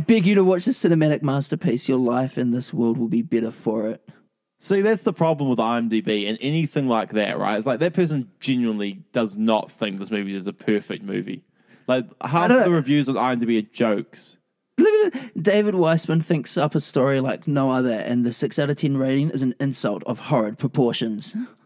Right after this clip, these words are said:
Speaker 2: Yeah, see? Like, I love lots of movies, but there are not a lot of movies I'd give a perfect ten out of ten to.
Speaker 1: The greatest movies are never given the recognition they deserve by the Academy, and now not even by the fans.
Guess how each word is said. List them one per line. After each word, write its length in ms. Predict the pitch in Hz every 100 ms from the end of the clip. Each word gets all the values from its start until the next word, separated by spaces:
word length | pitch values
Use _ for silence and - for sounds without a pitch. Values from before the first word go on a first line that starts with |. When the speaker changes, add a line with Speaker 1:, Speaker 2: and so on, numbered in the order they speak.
| _
Speaker 2:
Yeah, 360 | 151 156 107 92
see? 460 | - 143 151 143 - _ _ _ _ _ _ _
Like, 100 | 113 -
I 120 | 185
love 300 | 185 151 156
lots 220 | 127 107
of 60 | 113
movies, 280 | 113 104 92
but 380 | 117 110 104 104
there 120 | 123
are 40 | 127
not 280 | 143 175 -
a 100 | 113
lot 560 | 110 110 110 127 110 _
of 160 | 110 104
movies 360 | 110 101 95 98
I'd 180 | 95 87
give 140 | 95
a 40 | 95
perfect 520 | - 104 95 92 -
ten 160 | 98
out 100 | 98 -
of 60 |
ten 200 | - -
to. 200 | - - - _ _ _ _ _ _ _ _ _ _ - - - -
Speaker 1:
The 100 | 269
greatest 560 | 214 247 254 254 - -
movies 400 | 233 220 220 214
are 60 |
never 260 | 180 185 185
given 320 | 165 165 170
the 120 | 165
recognition 560 | 143 156 139 143 147 143
they 120 | 139
deserve 400 | 139 135 135 135
by 120 | 131
the 100 | 123
Academy, 480 | 120 147 131 123 120
and 120 | 117
now 280 | 120 131 139
not 200 | 135 127
even 220 | 127 131
by 140 | 127 120
the 100 | 123
fans. 580 | - 120 107 95 -